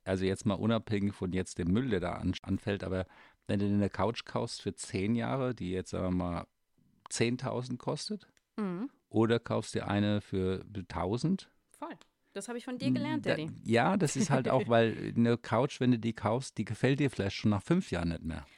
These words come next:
Speaker 2: Ach so, ah, ich dachte gerade, du willst mir sagen, weil
Speaker 1: N-,
Speaker 2: eigentlich hast du mir immer
Speaker 1: nee,
Speaker 2: beigebracht,
Speaker 1: ja.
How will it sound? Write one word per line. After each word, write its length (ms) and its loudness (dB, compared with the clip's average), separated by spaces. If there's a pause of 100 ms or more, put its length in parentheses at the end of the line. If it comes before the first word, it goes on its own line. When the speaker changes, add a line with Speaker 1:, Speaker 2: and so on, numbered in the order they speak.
Speaker 2:
Ach 140 -4
so, 440 -2
ah, 120 -2
ich 80 -6
dachte 240 -6
gerade, 240 -8
du 100 -10
willst 180 -6
mir 80 -4
sagen, 220 -2
weil 100 2
Speaker 1:
N-, 100 0
Speaker 2:
eigentlich 240 -2
hast 180 -4
du 80 2
mir 140 2
immer 140 6
Speaker 1:
nee, 80 6
Speaker 2:
beigebracht, 640 2
Speaker 1:
ja. 480 2